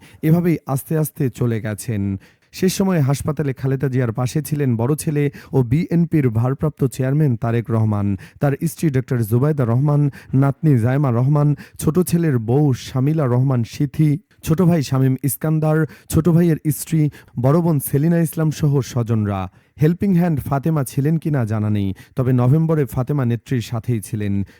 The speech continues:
অনেকে বলছেন, এক মাস আগেই তিনি হাসপাতাল থেকে চলে যেতে পারেন, কারণ এক মাস ধরে বেগম জিয়ার কোনো হুঁশজ্ঞান ছিল না। কেউ কেউ ফাতেমার হাসপাতালে শেষ দিন অবধি থাকার কথা বললেও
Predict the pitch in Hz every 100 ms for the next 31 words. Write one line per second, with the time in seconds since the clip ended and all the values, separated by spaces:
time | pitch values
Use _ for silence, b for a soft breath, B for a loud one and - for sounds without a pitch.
0 | b b b 147 156 175 180 170 160 170
1 | 139 - 135 147 160 156 139 - 123 156
2 | 175 160 135 117 123 151 143 151 147 143
3 | 123 120 135 151 127 107 - 98 98 98
4 | B B 139 143 143 - 143 170 165 143
5 | 160 131 123 127 135 127 139 135 120 110
6 | 98 127 123 123 107 - 104 104 98 92
7 | B B B 156 170 170 135 - 139 131
8 | 113 127 - 156 147 139 120 - 156 151
9 | 165 - 147 143 117 113 143 143 131 110
10 | 123 139 143